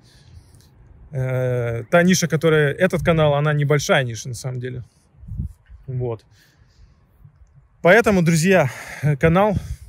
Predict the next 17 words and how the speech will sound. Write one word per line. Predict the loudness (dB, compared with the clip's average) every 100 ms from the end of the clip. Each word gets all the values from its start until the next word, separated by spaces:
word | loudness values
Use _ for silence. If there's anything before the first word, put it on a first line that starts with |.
| -20 _ _ _
я | -8 -4
хочу | -2 -2
вам |
сказать, | -2 0 0
что | -2 -2
канал | 0 0
теперь | 0 -2
будет | -2 -2 -2
англоязычным. | -2 0 0 -2 -4 -8 -8 -10 -10 -8 -8 -8 -10 -10 -10 -14 -16 -12
И | -6 -4 -4 -2 -4 -4 -10 -12 -12 -14 -14 -12 -2
только | 0 0
англоязычным. | 0 0 -2 -6 -12 -12 -14 -20 -20 -20 -20 -6
Он | -2
не | 0
будет, | 2 2 0 0
э, |
это, | 0 0 0 -2 -2 0 2 2